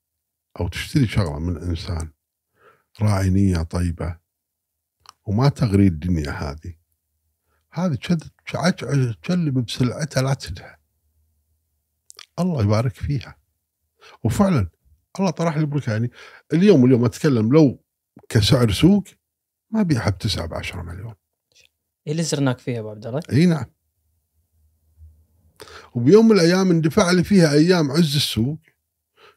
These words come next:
Speaker 1: دفعت لي مبالغ فلكية. يعني يوم أنا هدمتها بسنة الألفين وتسعة وعمرتها من جديد،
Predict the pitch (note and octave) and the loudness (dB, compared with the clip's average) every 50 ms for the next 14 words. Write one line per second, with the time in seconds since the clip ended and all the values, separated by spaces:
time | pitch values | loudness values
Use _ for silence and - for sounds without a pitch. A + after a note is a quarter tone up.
0 | _ _ D3+ B2+ - - - G#3+ G#3+ - A3 F#3 D3+ C#3 C#3+ F3+ G3+ G3+ F#3 - | _ _ -16 -14 -14 -10 -6 -4 0 2 4 4 6 6 6 4 4 4 2 0
1 | - - C3+ C3 C3+ C3 - - G#3+ G#3+ G3 C#3 F#2+ - _ _ _ _ _ _ | -2 -2 0 0 0 -2 -2 -2 -2 0 0 0 -2 -4 _ _ _ _ _ _
2 | _ - - _ _ - F2 E2+ F#2 G#2 C3 E3 E3+ F3 F3+ F#3 F3+ E3+ D#3+ E3 | _ -20 -20 _ _ -8 -6 -4 -2 0 0 0 2 2 2 4 4 6 6 6
3 | E3 F#3+ F#3+ F#3+ - - E3 D3+ C3 - F#3+ F#3 E3 - D#3+ D3 D3+ D#3 D3+ C#3+ | 4 4 2 2 2 2 0 0 0 0 0 0 0 -2 -4 -4 -4 -4 -4 -2
4 | - G3 G3+ G3 E3 - - D3+ - - C3+ D#3 F#3 G3 E3 F3 D#3 D#3 E3 F3 | -2 0 0 0 0 -2 -4 -6 -6 -6 -4 -4 -4 -6 -6 -6 -4 -4 -2 0
5 | F#3 F#3+ E3 - - D#3+ D#3+ E3 E3 D3+ D3+ F3 D3 C#3 D#3+ D#3+ _ | 0 -2 -2 -4 -4 -2 -2 -2 -2 -2 -2 -2 -2 -2 -4 -6 _